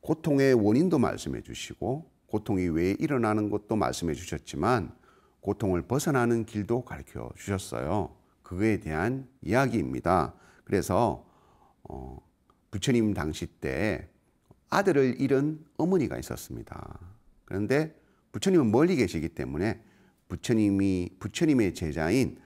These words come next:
빠따라나 존자에게 찾아가서, 어, 아들을 너무 잃어서, 아들을 잃어서 너무 슬프다고 법문을 해주십시오라고 청을 했습니다. 그래서 이 빠따라나 존자가 그 여인에게 이렇게 얘기합니다. 예.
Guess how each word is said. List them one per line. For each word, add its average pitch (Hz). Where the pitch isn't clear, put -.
빠따라나 107
존자에게 73
찾아가서, 76
어, 113
아들을 120
너무 101
잃어서, 80
아들을 101
잃어서 92
너무 104
슬프다고 -
법문을 139
해주십시오라고 90
청을 147
했습니다. -
그래서 110
이 117
빠따라나 113
존자가 78
그 110
여인에게 87
이렇게 98
얘기합니다. -
예. -